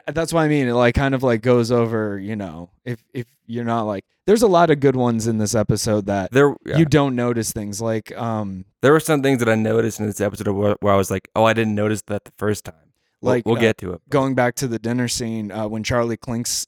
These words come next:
Speaker 1: on the jar, uh, the, at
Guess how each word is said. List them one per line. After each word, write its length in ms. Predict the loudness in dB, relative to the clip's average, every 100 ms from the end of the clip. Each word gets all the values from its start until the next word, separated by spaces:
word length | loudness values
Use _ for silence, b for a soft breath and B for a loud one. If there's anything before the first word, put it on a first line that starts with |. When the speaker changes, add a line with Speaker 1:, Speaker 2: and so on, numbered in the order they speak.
| -8
Speaker 1:
on 200 | -6 -6
the 80 | -6
jar, 540 | -4 -2 0 0 -4 -8 _ _ _ _ -4
uh, 300 | -2 -2 -8 _ _ _ _ -10
the, 180 | -10 -10 _ -8
at 180 | -8